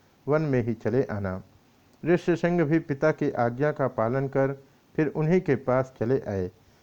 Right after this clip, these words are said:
शांता भी सब प्रकार अपने पति के अनुकूल आचरण करने वाली थी। वह भी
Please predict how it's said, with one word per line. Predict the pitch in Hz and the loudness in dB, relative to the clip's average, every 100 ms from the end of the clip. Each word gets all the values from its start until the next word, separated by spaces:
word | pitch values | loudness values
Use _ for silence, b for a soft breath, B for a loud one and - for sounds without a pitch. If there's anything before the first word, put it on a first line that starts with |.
| b - | b -6
शांता | 147 147 151 175 | 0 0 2 2
भी | 165 160 165 165 - _ | 2 4 2 0 -8 _
सब | 170 - | -4 0
प्रकार | 147 143 139 131 | 0 2 2 0
अपने | 139 131 131 | -4 -4 -4
पति | 120 143 151 165 | -2 -4 0 -2
के | 135 110 113 - _ _ b b b b - | 0 -2 -4 -10 _ _ b b b b -4
अनुकूल | 139 143 160 160 - | -2 0 2 2 2
आचरण | 127 127 147 151 | 0 0 -2 -2
करने | 135 123 143 | -2 -2 0
वाली | 123 110 117 | 2 2 -2
थी। | 117 95 90 - - - - _ _ - | -4 -10 -10 -14 -20 -20 -20 _ _ -8
वह | 127 165 180 | 0 2 2
भी | 143 120 | 2 0